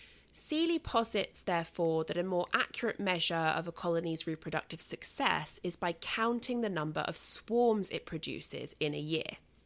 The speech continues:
Through moni-, through monitoring two hives that he used for this study, Seeley recounts the rise and fall of colony population throughout the year. Data was collected via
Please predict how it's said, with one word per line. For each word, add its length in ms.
Through 260
moni-, 340
through 240
monitoring 640
two 300
hives 580
that 100
he 160
used 360
for 80
this 140
study, 640
Seeley 480
recounts 560
the 120
rise 440
and 180
fall 500
of 160
colony 360
population 600
throughout 420
the 80
year. 400
Data 360
was 140
collected 760
via 580